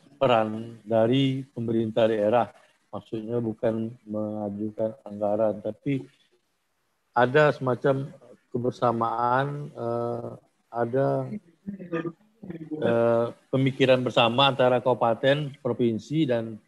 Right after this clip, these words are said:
pusat dalam mengurusi kebudayaan ini kan.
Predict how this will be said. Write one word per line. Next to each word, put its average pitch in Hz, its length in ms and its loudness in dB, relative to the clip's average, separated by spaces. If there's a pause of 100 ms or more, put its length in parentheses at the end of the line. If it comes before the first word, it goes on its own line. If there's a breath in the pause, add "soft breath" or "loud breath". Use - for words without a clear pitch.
(160)
pusat 143 400 0
dalam 123 400 4
mengurusi 113 800 -6
kebudayaan 107 560 -2
ini 104 160 -6
kan. 135 160 -4